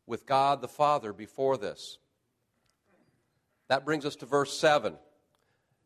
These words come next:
The phrase translated in some verses, which is the most literal translation, "he emptied himself." Let's take a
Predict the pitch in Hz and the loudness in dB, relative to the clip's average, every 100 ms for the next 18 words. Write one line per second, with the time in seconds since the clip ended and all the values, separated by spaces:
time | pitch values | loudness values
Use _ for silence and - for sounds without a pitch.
0 | _ 104 139 143 139 - - 147 139 139 | _ -8 0 2 2 -2 0 0 2 0
1 | 135 131 120 117 - 143 143 123 123 - | 0 0 -4 -6 0 0 2 0 0 -2
2 | 139 139 117 - 131 - 131 139 139 147 | -10 -6 -8 -4 -6 -2 2 2 2 0
3 | 135 120 - 117 110 98 107 - 120 127 | 2 0 0 0 0 -4 -6 -6 -12 -8
4 | 127 139 143 113 95 101 90 - 98 76 | -2 -2 -4 -10 -12 -14 -12 -4 -4 -4
5 | - _ _ _ _ - 165 - 202 175 | -14 _ _ _ _ -4 -4 -2 0 2
6 | 123 | 0